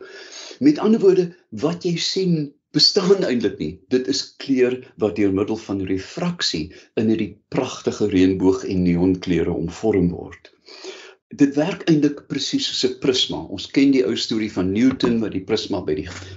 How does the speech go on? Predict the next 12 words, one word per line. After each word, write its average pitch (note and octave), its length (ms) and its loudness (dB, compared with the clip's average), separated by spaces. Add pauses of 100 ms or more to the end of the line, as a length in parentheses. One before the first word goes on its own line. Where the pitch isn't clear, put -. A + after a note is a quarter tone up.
(120)
gleufie E3+ 340 2
gesit - 380 0
het A2+ 160 -2 (220)
en F#2+ 180 0
toe G#2 120 -2
skielik G#2 380 0
gesien G2+ 340 -2
het G2 120 4
dat F2 280 -2
wit D3 200 2
lig A2 180 2 (340)
bestaan G2 600 2